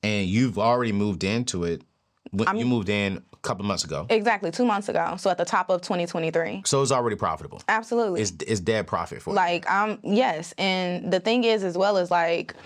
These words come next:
Speaker 2: with what I've been able to do, again, all of the options that I've, I've tapped into, I really feel like I've,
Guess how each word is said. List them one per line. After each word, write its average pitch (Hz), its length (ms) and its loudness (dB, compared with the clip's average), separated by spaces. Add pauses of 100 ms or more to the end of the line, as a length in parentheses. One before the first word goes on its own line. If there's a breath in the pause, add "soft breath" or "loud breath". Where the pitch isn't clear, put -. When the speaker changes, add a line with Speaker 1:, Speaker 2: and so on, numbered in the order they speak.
(380 loud breath)
Speaker 2:
with 190 180 4
what 185 160 4
I've 240 180 2
been 214 140 0
able 190 420 0
to 175 680 0 (260)
do, 190 560 2 (680 soft breath)
again, 214 280 4
all 214 200 4
of 277 80 4
the 180 120 4
options 202 360 2
that 180 100 4
I've, 180 260 2
I've 170 180 2
tapped 180 300 -2
into, 190 300 2
I 165 60 4
really 175 300 2
feel 175 180 2
like 165 260 0
I've, 165 500 0